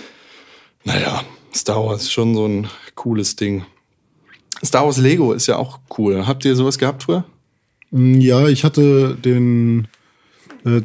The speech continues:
Speaker 2: nee, wie heißt denn das? Es gibt ja die tie Fighter.
Speaker 1: Ja.
Speaker 2: Und es gibt aber auch noch eine größere Version davon.
Speaker 1: Ja, die mit den Spitzenflügeln.
Speaker 2: Ja,
Speaker 1: Ich weiß
Speaker 2: genau.
Speaker 1: leider nicht, wie sie heißen.
Speaker 2: Oh Gott, ähm.
Speaker 1: Die Dinger. Ich hatte den ersten Millennium Falcon.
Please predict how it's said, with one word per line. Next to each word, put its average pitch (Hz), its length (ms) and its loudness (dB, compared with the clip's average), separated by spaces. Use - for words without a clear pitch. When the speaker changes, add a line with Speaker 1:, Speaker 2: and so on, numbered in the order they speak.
Speaker 2:
nee, 110 220 0
wie 107 100 2
heißt 127 220 0
denn 117 80 0
das? 98 60 -2
Es 107 140 -6
gibt 143 180 -2
ja 139 80 6
die 127 160 0
tie 143 400 0
Fighter. 175 720 -2
Speaker 1:
Ja. - 200 -2
Speaker 2:
Und 131 140 2
es 127 120 -2
gibt 147 160 0
aber 139 120 2
auch 139 80 4
noch 139 140 4
eine 131 100 4
größere 123 440 2
Version 110 340 2
davon. 107 440 0
Speaker 1:
Ja, 117 120 2
die 110 160 -4
mit 110 200 -2
den 107 140 0
Spitzenflügeln. 110 1040 -6
Speaker 2:
Ja, 120 400 0
Speaker 1:
Ich 123 60 2
weiß 120 180 2
Speaker 2:
genau. 120 120 4
Speaker 1:
leider 117 180 4
nicht, 113 180 2
wie 120 60 0
sie 117 100 -2
heißen. 107 340 -6
Speaker 2:
Oh 101 180 -8
Gott, - 500 -6
ähm. 98 480 -4
Speaker 1:
Die 120 120 -2
Dinger. 107 380 -2
Ich 185 120 0
hatte 220 140 0
den 180 180 2
ersten 175 320 -2
Millennium 147 460 0
Falcon. 101 440 -6